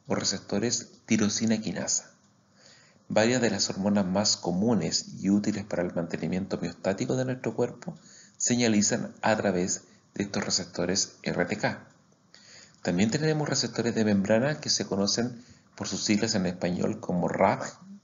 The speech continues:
o del inglés que es, eh, G C P R, que corresponden a receptores acoplados a proteína G. La mayoría de las hormonas también se unen a este tipo de receptores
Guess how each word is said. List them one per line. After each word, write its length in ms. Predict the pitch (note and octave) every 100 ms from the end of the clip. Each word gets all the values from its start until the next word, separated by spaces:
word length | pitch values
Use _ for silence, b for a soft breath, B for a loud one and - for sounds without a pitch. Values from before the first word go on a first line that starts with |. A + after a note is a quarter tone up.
| _
o 320 | - F#2 F2+
del 220 | F2+ F2 F2
inglés 340 | F2 G2+ A#2
que 300 | - F#2 F#2+
es, 240 | G2+ - B B B B B B -
eh, 240 | F2 E2
G 300 | - - G#2+
C 180 | G#2 G2
P 260 | F2+ E2+ E2
R, 260 | F2 - - - B B B
que 120 | - G2+
corresponden 560 | G#2 G2+ - B2 C3
a 60 | A#2
receptores 580 | A2 - - A2 B2 A2
acoplados 800 | G2+ F#2 - C#3 D3 A#2 C3+ -
a 80 | G2+
proteína 460 | G#2 G2+ F#2+ F#2
G. 340 | F2 - - - _ _ _ - _ B B B B B B
La 100 | G2+
mayoría 380 | F#2+ F#2+ F#2+ G#2+
de 80 | G2+
las 160 | G2
hormonas 460 | - F#2 G#2+ A#2+ -
también 560 | E2 E2 E2 G2 B2 D3+
se 180 | -
unen 340 | B2+ B2+ C3 A#2
a 40 |
este 140 | A2+ G#2+
tipo 280 | G#2 G#2
de 60 | G2
receptores 640 | F#2 - - - - C3+